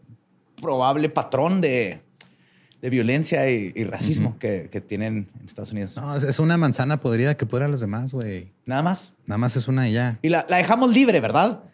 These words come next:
Speaker 2: Ah, claro,
Speaker 1: Decimos
Speaker 2: sí.
Speaker 1: que no, que
Speaker 2: No,
Speaker 1: no
Speaker 2: ya
Speaker 1: es
Speaker 2: la
Speaker 1: culpable.
Speaker 2: dejamos, que siga pudriendo a todas.
Speaker 1: Y se va, ajá. Le, de hecho, le, pues, le dijimos que se fuera a pescar, le dimos su dinero.
Speaker 2: <laughs>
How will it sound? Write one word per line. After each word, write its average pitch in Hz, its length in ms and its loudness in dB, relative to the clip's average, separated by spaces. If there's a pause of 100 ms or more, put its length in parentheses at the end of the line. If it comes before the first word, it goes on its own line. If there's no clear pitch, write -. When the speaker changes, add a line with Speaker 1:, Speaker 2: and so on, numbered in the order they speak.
(180)
Speaker 2:
Ah, 127 120 0
claro, 165 200 2
Speaker 1:
Decimos 175 260 6
Speaker 2:
sí. 139 80 6
Speaker 1:
que - 80 6
no, 160 320 4
que 156 80 0
Speaker 2:
No, 180 60 6
Speaker 1:
no 214 60 8
Speaker 2:
ya - 40 6
Speaker 1:
es 220 40 4
Speaker 2:
la 247 80 8
Speaker 1:
culpable. 214 160 6
Speaker 2:
dejamos, 220 260 6
que 151 100 2
siga 180 220 6
pudriendo 160 320 6
a 202 80 2
todas. 208 300 6
Speaker 1:
Y - 20 -2
se 165 100 2
va, 185 140 0
ajá. 226 340 -2
Le, 220 180 4
de 202 100 2
hecho, 196 120 2
le, 196 140 4
pues, 196 160 0
le 180 100 4
dijimos 226 300 4
que - 60 -8
se - 40 -6
fuera 254 140 2
a 269 40 -16
pescar, 262 400 -2
le 214 60 -2
dimos 214 200 2
su 240 80 0
dinero. 233 260 4
Speaker 2:
<laughs> 165 100 4